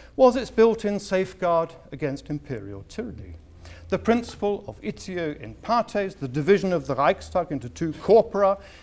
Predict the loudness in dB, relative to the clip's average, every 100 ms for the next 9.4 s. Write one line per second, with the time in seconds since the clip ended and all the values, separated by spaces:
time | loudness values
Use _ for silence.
0 | -10 -6 0 0 0 -4 -6 -8 -6 -4
1 | -4 -6 -4 -2 -2 -2 -4 -6 -8 -10
2 | -6 -4 2 2 0 -6 -10 -20 -20 -4
3 | -2 4 6 6 4 -2 -4 -2 -4 -4
4 | -4 -2 -2 -4 -10 -16 -10 -6 -6 -4
5 | -6 -6 -10 -20 -14 -10 -10 -10 -12 -18
6 | -16 -12 -8 -6 -8 -12 -18 -20 -20 -20
7 | -20 -20 -20 -18 0 2 2 0 -4 0
8 | 0 0 -2 -4 -4 -6 -6 -6 -4 0
9 | 0 0 -4 -8